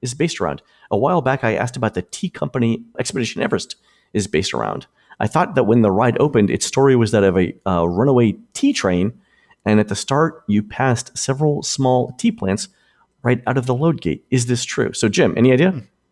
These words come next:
Speaker 2: That is true. That is the backstory. But, but again, it's, <laughs> it joins that long line of projects that have supposedly failed on Disney property, like the Merriweather Pleasure, his sail factory that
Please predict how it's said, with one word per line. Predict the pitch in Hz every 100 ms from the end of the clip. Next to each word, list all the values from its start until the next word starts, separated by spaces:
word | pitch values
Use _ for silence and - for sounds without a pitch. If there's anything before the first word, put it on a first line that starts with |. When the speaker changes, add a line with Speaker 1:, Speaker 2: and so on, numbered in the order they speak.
| _
Speaker 2:
That | 135 156 -
is | 120 135 185
true. | - 165 202 220
That | 131 101 98
is | 113 117 147 170 -
the | 135
backstory. | 131 123 139 - 143 127 139 156 127
But, | 120 101
but | 151
again, | - 180 139
it's, | 139 - - -
<laughs> |
it | 160 151 165 -
joins | - 180 214 196 156 - - - - - -
that | 131 131
long | 127 131 196 196 185
line | 147 143 147 143
of | 123 120 117 120 151
projects | - 160 156 139 123 - - _
that | 123 120
have | 113
supposedly | 131 - 151 139 127 117 110
failed | - 131 127 117 98 95 110
on | 104 127 110
Disney | 120 107 113
property, | 117 110 113 92
like | 98 98 - - - - -
the | 113
Merriweather | 127 143 127 120 113
Pleasure, | - 127 113 117
his | 120 113
sail | - - 139 131
factory | 123 110 - 107 90
that | 104 -